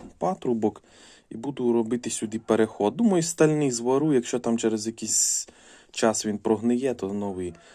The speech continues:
Можна, в принципі, поїхати в сантехнічний магазин щось по бронзі набрати, але, думаю, то не потрібно. Е, чому вирішив поміняти? На воді, в принципі, мені подобається їздити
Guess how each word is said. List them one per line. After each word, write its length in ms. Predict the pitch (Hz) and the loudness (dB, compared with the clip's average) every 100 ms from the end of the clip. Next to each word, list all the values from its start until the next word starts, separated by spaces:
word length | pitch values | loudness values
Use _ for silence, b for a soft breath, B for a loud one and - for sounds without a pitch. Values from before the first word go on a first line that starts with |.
| B B B B | B B B B
Можна, 280 | 226 196 180 | 4 6 4
в 100 | 165 | 4
принципі, 360 | 156 156 - 147 | 0 -2 -4 -6
поїхати 800 | 139 139 135 127 120 117 110 107 | -4 -2 -2 -6 0 0 2 0
в 100 | 101 | -4
сантехнічний 680 | - 117 113 110 120 - 110 | -2 0 0 -2 -4 -2 -2
магазин 320 | 113 110 113 | 0 0 -2
щось 560 | - - 98 - - - | -2 -4 -4 -4 -6 -4
по 100 | 117 | -4
бронзі 480 | 147 214 170 143 131 | 0 2 2 0 -4
набрати, 540 | 127 123 123 117 120 | 0 4 4 4 0
але, 260 | 151 131 117 | -2 0 0
думаю, 400 | 101 104 101 95 | -2 -6 -4 -6
то 140 | - | -8
не 100 | 92 | -10
потрібно. 600 | 87 92 - 92 90 90 82 B B B B B B B B B B B _ - | -8 -8 -8 -8 -8 -10 -12 B B B B B B B B B B B _ -4
Е, 240 | 113 110 | 0 2
чому 300 | 113 170 185 | 2 2 4
вирішив 420 | 180 180 175 185 | 4 2 2 -2
поміняти? 680 | 165 180 185 196 196 196 123 113 B B | 0 2 4 4 2 0 -2 -2 B B
На 140 | 127 | 0
воді, 360 | 131 139 143 185 | 2 2 0 -6
в 80 | 160 | -2
принципі, 640 | 147 143 131 120 110 101 98 98 95 _ _ | -2 -2 -6 -6 -6 -6 -12 -20 -20 _ _
мені 420 | 110 110 120 135 | -6 -2 0 0
подобається 840 | 127 120 113 107 98 101 98 - 110 | 0 -2 2 2 2 -2 0 0 0
їздити 680 | 151 180 156 139 131 123 | 0 -2 -2 -4 -6 -6